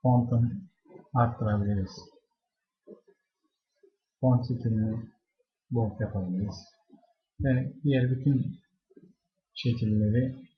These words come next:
değiştirebiliriz. İstediğimiz üzerine göre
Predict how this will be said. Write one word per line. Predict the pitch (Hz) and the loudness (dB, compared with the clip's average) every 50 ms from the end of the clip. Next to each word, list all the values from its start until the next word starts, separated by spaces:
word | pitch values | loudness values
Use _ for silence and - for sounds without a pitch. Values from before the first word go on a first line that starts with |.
| _ _ _ _ _ _ - - - - _ _ _ _ - _ _ _ _ _ - | _ _ _ _ _ _ -20 -20 -20 -20 _ _ _ _ -20 _ _ _ _ _ 0
değiştirebiliriz. | 127 127 120 117 117 - - 120 117 107 104 98 95 90 - - - - - _ _ _ _ _ | 2 2 4 2 2 0 0 0 2 2 0 0 -2 -4 -8 -12 -16 -20 -20 _ _ _ _ _
İstediğimiz | - - - - 117 107 110 110 101 | -20 -8 -6 -4 -2 0 0 -2 -2
üzerine | 101 98 95 101 98 98 98 101 98 92 | -4 -4 -4 -4 -2 -2 -2 -2 -2 -2
göre | 90 90 90 95 104 - | -2 -2 -2 -4 -6 -6